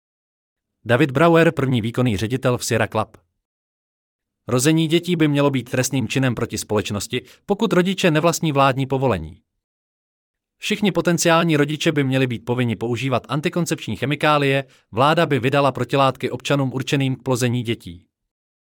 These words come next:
Thomas Ferguson, bývalý úředník Office of Population Affairs U S Ministerstva zahraničí. Jediné téma vší naší práce: musíme snížit počet obyvatel. Buď to vlády udělají naším způsobem pomocí pěkně čistých metod,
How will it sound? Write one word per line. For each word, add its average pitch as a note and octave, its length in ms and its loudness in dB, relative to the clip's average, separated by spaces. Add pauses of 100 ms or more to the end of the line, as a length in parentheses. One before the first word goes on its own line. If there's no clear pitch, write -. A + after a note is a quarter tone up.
(680)
Thomas C3 280 0
Ferguson, E3 480 2
bývalý D3 380 2
úředník C3 420 -2
Office B2 260 -6
of - 120 -10
Population A#2 600 -2
Affairs B2+ 340 -4
U C#3 100 0
S D#3+ 140 -2
Ministerstva D#3 600 -2
zahraničí. B2+ 680 -4 (1200)
Jediné F3 380 2
téma E3+ 320 4
vší D#3 180 -2
naší C#3 220 -2
práce: C3+ 360 2
musíme B2+ 400 -2
snížit C3 380 -4
počet C#3 320 -4
obyvatel. G#2 540 -4 (1300)
Buď C3 100 -14
to F#3+ 120 2
vlády E3 320 4
udělají D#3 400 2
naším B2+ 280 -2
způsobem C3 500 -2
pomocí B2+ 360 -2
pěkně G#2+ 280 -6
čistých - 360 -10
metod, C3+ 320 -2